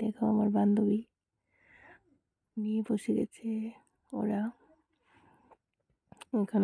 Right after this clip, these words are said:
আমিও বসবো, এই তো বসে গেলাম। এখানে সব কিছু গরম গরম পাওয়া যায়, খুব ভালো। তোমরা কোনো দিন আসলে খেয়ে যেও এসে। তো আমরা এখান থেকেই প্রত্যেক দিন খাই। তো দেখতে থাকো,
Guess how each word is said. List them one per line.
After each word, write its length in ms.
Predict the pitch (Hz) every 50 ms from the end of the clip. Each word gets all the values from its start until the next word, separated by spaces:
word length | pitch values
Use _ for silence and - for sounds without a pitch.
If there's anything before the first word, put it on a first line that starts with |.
| 196 190
আমিও 200 | 185 190 202 208 214
বসবো, 260 | 208 208 208 - - 220 208
এই 40 | 214 - -
তো 60 | - 226 -
বসে 220 | 214 220 - - 208 202
গেলাম। 240 | 196 202 208 208 214 220 233 - _ _ - - - - - - - - - - - - - - - - - - - - - - - - - _ _ _ _ - - - - 508 - - - - - - - - - 185 - _ - 220
এখানে 200 | 208 - 214 202 196 -
সব 120 | - 196 185 _ - _ _ _
কিছু 240 | - 226 - - - 240 220 -
গরম 200 | 196 190 196 196 196
গরম 200 | 202 196 190 190 190 -
পাওয়া 180 | 190 180 175 175 185
যায়, 120 | 185 185 -
খুব 100 | - 202 202 - 202
ভালো। 240 | 185 180 180 180 180 185 _ _ _ _ _ _ _ - - - _ _ _ _ -
তোমরা 220 | 208 202 196 202 202 196
কোনো 160 | 208 202 196 196 - -
দিন 140 | 214 208 208 202 202 196 190
আসলে 360 | 185 - - - 233 233 240 247 247 _
খেয়ে 260 | - - 220 220 208 202 196
যেও 200 | - 196 202 190 185 185 185
এসে। 240 | - - - 190 190 196 202 _ _ _ _ _ _ _ _ _ _ _ _ _ _ _ _ _ _ _ _ _ _ _ _ _ _ _ _ _ _ _ _ _ _ _ - - _ _ - - - - _ -
তো 60 | - 208
আমরা 140 | 202 208 208 208
এখান 140 | 202 220 220 214
থেকেই 220 | 220 214 233 233 233 -
প্রত্যেক 280 | 220 214 - - 247 226 220 -
দিন 100 | 202 208 220 214
খাই। 160 | - 220 208 220 233 233 -
তো 60 | - 208 208 -
দেখতে 200 | 208 - - - 208 -
থাকো, 240 | 208 208 - 233